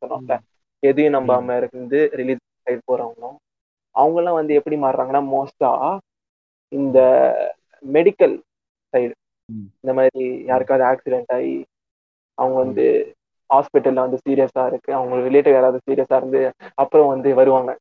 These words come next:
Speaker 1: இந்த ரிலீஜியஸ் சைடு
Speaker 2: ம்.
Speaker 1: இருக்கவங்கலாம், "ப்ரே பண்ணுங்க."
Speaker 2: ஆ.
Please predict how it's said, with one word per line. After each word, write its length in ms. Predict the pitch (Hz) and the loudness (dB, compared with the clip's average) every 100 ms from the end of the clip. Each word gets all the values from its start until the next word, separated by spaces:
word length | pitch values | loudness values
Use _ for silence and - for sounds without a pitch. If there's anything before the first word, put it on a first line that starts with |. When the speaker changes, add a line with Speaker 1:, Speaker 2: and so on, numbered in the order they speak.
| _ | _
Speaker 1:
இந்த 200 | 139 139 | -2 2
ரிலீஜியஸ் 340 | 139 139 139 | 2 4 2
சைடு 120 | 135 123 | 2 0
Speaker 2:
ம். 40 | |
Speaker 1:
இருக்கவங்கலாம், 440 | 120 127 123 123 - _ _ _ _ | -2 -6 -6 -8 -12 _ _ _ _
"ப்ரே 140 | 139 143 | 2 2
பண்ணுங்க." 320 | 127 123 | 2 -4
Speaker 2:
ஆ. 80 | 120 | -8